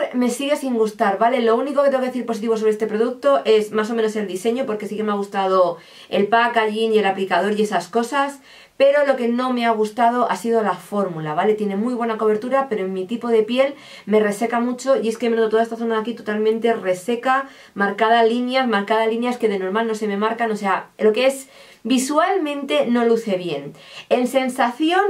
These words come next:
no se nota seco en la piel, pero visualmente es que no me ha gustado nada cómo me ha quedado en el rostro, así que este desde el principio ha sido un fallo total en mi tipo de piel.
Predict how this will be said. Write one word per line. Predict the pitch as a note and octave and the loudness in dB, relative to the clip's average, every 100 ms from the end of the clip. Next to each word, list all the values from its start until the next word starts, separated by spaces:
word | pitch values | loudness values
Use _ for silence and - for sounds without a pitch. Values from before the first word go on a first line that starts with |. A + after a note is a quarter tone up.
| - | 0
no | B3+ C#4 | 0 0
se | C#4+ C4+ | -2 -4
nota | C4+ A#3 | -2 -2
seco | A#3+ A#3 | -2 -2
en | A3+ | 0
la | G#3 F3 | 0 -2
piel, | G#3 C4 - | -2 -2 0
pero | A3+ G#3 G3+ F#3 - _ _ | 0 2 2 0 -2 _ _
visualmente | G#3 G3+ A3 A#3+ A#3 A#3+ A3+ | -12 -4 -2 -2 -2 -6 -6
es | A3+ | -8
que | G#3+ | -6
no | G3+ G#3+ | -4 -4
me | G#3 G3+ | -4 -6
ha | |
gustado | G3 F#3+ G3 | -8 -8 -8
nada | G3 G3 | -6 -6
cómo | F#3+ F3+ | -6 -8
me | |
ha | F3+ | -6
quedado | E3+ | -8
en | E3 | -8
el | G3 | -8
rostro, | G#3+ A#3+ C4+ C4+ - - | -10 -4 -4 -4 -14 -18
así | G3+ G#3+ | -8 -2
que | G#3+ G3 A3+ | 0 0 0
este | A#3+ - C4+ | -2 2 2
desde | A#3 G#3+ | 4 2
el | |
principio | G#3 G3+ A3+ A#3 | 0 -4 -2 -4
ha | A3 | -2
sido | G#3 | -4
un | F#3+ | -6
fallo | F#3 G3 G3 | -4 -4 -2
total | F#3 F3+ | -4 -6
en | F3+ | -6
mi | D#3 | -10
tipo | D3 - | -10 -10
de | - | -12
piel. | - | -18